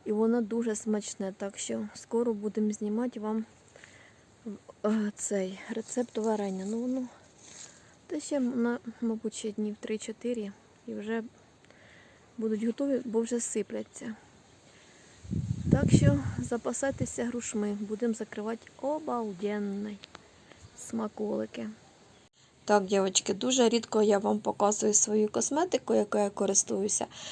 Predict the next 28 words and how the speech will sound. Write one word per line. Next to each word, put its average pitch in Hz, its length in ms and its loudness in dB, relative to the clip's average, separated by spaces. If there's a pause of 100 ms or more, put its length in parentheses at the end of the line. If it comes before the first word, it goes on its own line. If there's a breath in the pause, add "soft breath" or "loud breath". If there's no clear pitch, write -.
(200 loud breath)
Хоча 233 360 6
я 233 160 6
дуже 233 300 6
люблю 208 280 6
дивитися 208 400 4
дівчаток, 190 580 4
які 180 220 -2
показують 175 720 0
свою, 190 580 2 (320)
е, 202 140 0
що - 480 2
купляють, 262 720 2
чим 208 220 4
користуються, 233 920 0
там 202 240 2
які 196 240 -4
акції. 254 600 2 (640 loud breath)
Я 240 220 6
з 214 120 4
кексом, 190 520 2
ми 214 200 4
в 180 40 0
бесідці, 220 720 6
без 196 260 0
кекса - 380 2
я 196 180 2
не 190 160 2
можу. 202 380 2